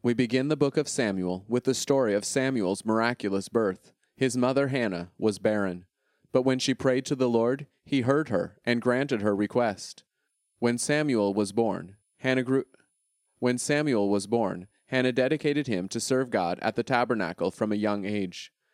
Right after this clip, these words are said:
Samuel grew up in the house of the Lord, learning from the priests and gaining favor with God and man.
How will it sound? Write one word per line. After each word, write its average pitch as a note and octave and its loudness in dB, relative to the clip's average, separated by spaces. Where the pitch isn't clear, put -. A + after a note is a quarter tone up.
Samuel C3+ 2
grew A#2 2
up G#2 0
in A2 0
the A2 0
house A2 0
of G2+ -2
the A2+ 2
Lord, A2 0
learning B2+ 2
from A2+ -2
the A2+ 0
priests - -4
and A#2 -2
gaining A#2+ -2
favor C3 0
with G2+ 0
God G2+ 0
and G2+ -4
man. G2 -4